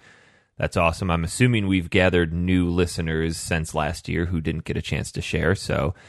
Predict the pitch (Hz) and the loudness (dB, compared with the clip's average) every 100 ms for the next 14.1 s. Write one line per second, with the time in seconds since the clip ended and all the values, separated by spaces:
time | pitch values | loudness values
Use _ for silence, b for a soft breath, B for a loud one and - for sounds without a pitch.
0 | b b - 71 - - 90 - 85 92 | b b -4 -4 -2 0 0 2 4 6
1 | 87 87 82 - 92 87 - - 92 85 | 6 4 2 2 2 2 -2 0 0 0
2 | 80 92 107 104 71 78 127 b b b | -4 2 2 2 0 -2 -4 b b b
3 | b - 87 - 92 78 78 76 78 78 | b -12 -8 -6 -6 -6 -4 -4 -4 -2
4 | 78 82 - 87 87 82 85 82 85 80 | -2 -4 -2 2 4 4 2 0 -2 -4
5 | - _ _ _ _ _ _ - - - | -6 _ _ _ _ _ _ -20 -14 -12
6 | 95 87 87 82 - 90 - 85 - 90 | -8 -6 -6 -8 -8 -8 -6 -8 -4 -2
7 | 85 87 85 82 80 76 87 82 82 82 | 0 -2 -4 -4 -4 0 0 0 0 0
8 | 82 80 82 85 - 82 80 92 110 120 | 0 -2 -2 -2 -2 -2 -2 0 2 4
9 | 139 131 107 101 90 85 82 80 90 101 | 4 4 4 4 2 -2 -4 -4 -4 -2
10 | 98 98 101 98 b b b 156 - 147 | 0 2 2 0 b b b 4 8 6
11 | - 127 123 110 117 113 - 95 92 92 | 6 0 0 2 0 0 2 4 6 4
12 | 139 - _ _ _ _ _ _ _ _ | 2 -2 _ _ _ _ _ _ _ _
13 | _ - - _ - 190 - 135 - - | _ -18 -18 _ -8 -8 -4 -4 -4 -8
14 | - | -10